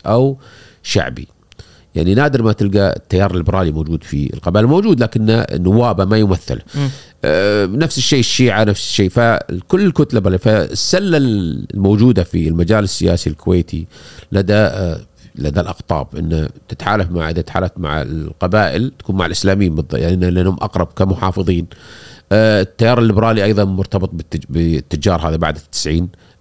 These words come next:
Speaker 1: آه، الكتلة الشيعية، آه، ماخذة موقف الوسط ما-، لكن،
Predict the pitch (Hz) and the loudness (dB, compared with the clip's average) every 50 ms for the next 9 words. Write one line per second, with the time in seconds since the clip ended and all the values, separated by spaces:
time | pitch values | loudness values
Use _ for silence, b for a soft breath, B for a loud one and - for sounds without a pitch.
0 | _ - 82 85 87 85 85 80 80 82 80 87 - - 123 - - 113 104 - | _ -6 -4 -2 -2 -2 -4 -4 -4 -4 -4 -6 -2 -2 -2 0 0 0 0 0
1 | - 113 104 98 117 110 101 101 98 98 98 101 - _ _ _ - _ - - | 0 0 2 2 2 4 4 4 4 2 2 0 -4 _ _ _ -20 _ -14 -12
2 | 57 57 69 - - _ _ _ - - 80 90 98 98 95 - 90 92 92 101 | -10 -10 -10 -12 -14 _ _ _ -12 -6 -2 0 0 0 0 0 -2 0 2 2
3 | 95 - 82 - 98 92 90 87 - 85 80 - - 87 82 82 B B B B | 0 0 -4 -2 -2 0 0 0 -2 -4 -6 -4 -4 -6 -6 -6 B B B B
4 | B B B B - 107 110 - - 120 107 95 | B B B B 0 0 0 2 0 -2 -2 -2